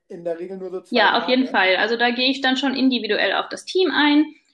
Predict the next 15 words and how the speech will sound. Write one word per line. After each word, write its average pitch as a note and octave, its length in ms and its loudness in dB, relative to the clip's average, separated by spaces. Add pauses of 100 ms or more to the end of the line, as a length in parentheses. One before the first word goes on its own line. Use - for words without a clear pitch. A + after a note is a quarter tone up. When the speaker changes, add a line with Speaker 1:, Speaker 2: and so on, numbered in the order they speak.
(120)
Speaker 2:
Ähm, A#3 500 2
wenn A3+ 140 0
ich A3+ 180 -6
sehe, A3 480 0
es, - 320 -10
es - 180 -10
passt B3 340 -4
nicht, A#3+ 320 -2
es - 280 -10
harmoniert A#3 500 0
irgendwie A#3+ 380 -2
nicht A#3 320 -2
mit A3 580 -6
der G#3+ 120 2
Methode, A#3+ 680 -4